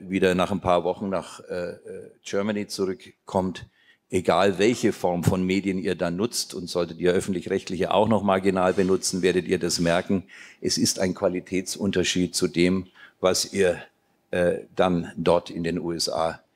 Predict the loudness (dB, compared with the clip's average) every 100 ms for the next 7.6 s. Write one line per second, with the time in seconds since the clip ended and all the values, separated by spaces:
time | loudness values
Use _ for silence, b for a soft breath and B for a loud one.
0 | _ _ -6 -6 -2 0 2 2 0 -6
1 | -12 -2 0 0 -6 0 0 2 0 0
2 | 0 -2 -2 -4 -4 -6 b b b -2
3 | -2 2 2 4 2 -2 -2 -2 2 4
4 | 2 -2 0 2 4 4 4 2 -2 -12
5 | -8 -8 -6 -6 -6 -6 0 0 -2 -4
6 | 0 2 2 B B B B 0 2 0
7 | -2 -2 -4 -4 -6